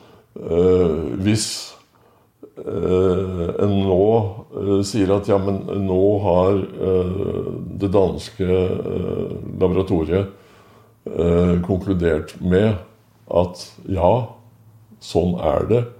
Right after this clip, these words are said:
også når det gjelder avfyring, eh, ja, da må det, eh, behandles i retten,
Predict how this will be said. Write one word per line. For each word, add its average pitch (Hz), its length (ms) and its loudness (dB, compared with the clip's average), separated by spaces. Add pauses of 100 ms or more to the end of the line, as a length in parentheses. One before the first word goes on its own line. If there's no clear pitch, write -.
(500)
også - 280 -6
når 85 160 2
det 90 100 2
gjelder 87 300 2
avfyring, 110 500 0 (1040)
eh, 87 760 2 (180)
ja, 104 80 0
da 76 500 0
må 127 380 2
det, 95 120 0
eh, 101 680 0
behandles 90 800 0
i 80 220 -2
retten, - 440 -6